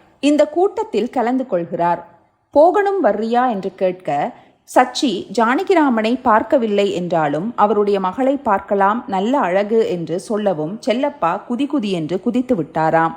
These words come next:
"நீ எப்படி ஒரு இலக்கிய நிகழ்வில் ஒரு பெண்ணை பார்க்க வருகிறேன் என்று சொல்லலாம்?" என்று திட்டி தீர்த்ததோடு நான் இலக்கிய கூட்டத்திற்கு போகவில்லை என்று உட்கார்ந்து கொண்டாராம்.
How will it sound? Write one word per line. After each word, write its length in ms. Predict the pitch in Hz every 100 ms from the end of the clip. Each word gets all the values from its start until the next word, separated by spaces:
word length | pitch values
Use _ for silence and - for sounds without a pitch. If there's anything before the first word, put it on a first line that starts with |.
| - _ -
"நீ 280 | 262 294 -
எப்படி 560 | 247 - 392 233 247
ஒரு 260 | - 220 220
இலக்கிய 440 | 220 285 - 392
நிகழ்வில் 640 | 311 247 247 226 160 180 -
ஒரு 200 | 214 214
பெண்ணை 380 | 226 254 381
பார்க்க 360 | 370 285 262 214
வருகிறேன் 500 | 196 190 214 202 277
என்று 220 | 220 190
சொல்லலாம்?" 580 | - 180 170 165 165 175 - -
என்று 300 | 214 226 -
திட்டி 340 | 240 330 320
தீர்த்ததோடு 840 | 240 226 - 196 170 151 147 233 - - -
நான் 240 | 214 233 254
இலக்கிய 460 | 240 302 302 427
கூட்டத்திற்கு 600 | 415 285 262 240 233 - 240
போகவில்லை 640 | 202 208 233 208 196 220
என்று 440 | 190 180 165 202
உட்கார்ந்து 420 | 208 - 285 277 269
கொண்டாராம். 540 | 165 160 160 165 165